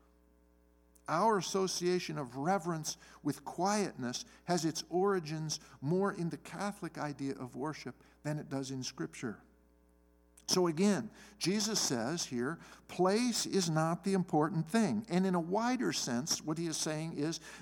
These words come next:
methodology is not the most important thing,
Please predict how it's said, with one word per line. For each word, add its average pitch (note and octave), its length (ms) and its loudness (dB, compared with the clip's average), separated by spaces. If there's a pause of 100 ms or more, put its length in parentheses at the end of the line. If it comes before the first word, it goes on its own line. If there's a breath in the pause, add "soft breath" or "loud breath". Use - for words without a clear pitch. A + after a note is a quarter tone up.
methodology G3+ 1040 4
is D3+ 260 0
not E3+ 320 2
the F#3 80 2
most F#3 440 2
important D#3+ 500 0
thing, G3+ 320 2